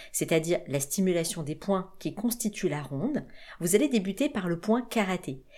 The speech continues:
situé sur le tranchant de la main dans le prolongement de l'auriculaire. Ce point est spécifique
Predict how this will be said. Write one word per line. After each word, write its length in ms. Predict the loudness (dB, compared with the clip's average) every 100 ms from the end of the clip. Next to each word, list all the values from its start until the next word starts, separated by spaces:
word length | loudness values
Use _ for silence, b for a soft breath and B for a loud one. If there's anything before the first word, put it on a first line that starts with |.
| B
situé 480 | 0 2 2 4 4
sur 160 | 4 4
le 120 | 2
tranchant 500 | 0 0 0 2 2
de 100 | 2
la 140 | 0
main 260 | -2 -4 -4 B B -2
dans 100 | -2
le 120 | -2
prolongement 580 | 2 2 2 2 2 2
de 80 |
l'auriculaire. 640 | 2 0 -2 -2 -4 -6 -14 -20 -20 -6
Ce 120 | 2
point 220 | 2 4 2
est 40 |
spécifique 640 | 4 0 0 2 0 0